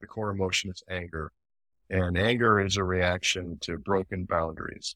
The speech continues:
So, uh, we unpack that, of course, in the book. We have a whole chap-, two chapters on anger and help for anger. And then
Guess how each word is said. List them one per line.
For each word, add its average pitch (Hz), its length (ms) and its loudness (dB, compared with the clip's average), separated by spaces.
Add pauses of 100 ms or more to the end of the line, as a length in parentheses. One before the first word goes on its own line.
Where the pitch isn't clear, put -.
So, 80 460 0 (500)
uh, 80 80 -2
we 92 240 4
unpack 87 600 4
that, 82 160 0
of - 80 -10
course, - 500 0
in 92 120 -4
the 87 60 -6
book. 85 200 -8
We 87 80 -8
have 90 80 -10
a 92 40 -8
whole 95 120 0
chap-, 87 420 -2
two 139 100 -4
chapters 87 460 2
on 80 260 -2
anger 85 480 -4
and 80 200 -6
help 90 180 -6
for - 160 -10
anger. 80 380 -4
And 80 160 -6
then 80 100 -12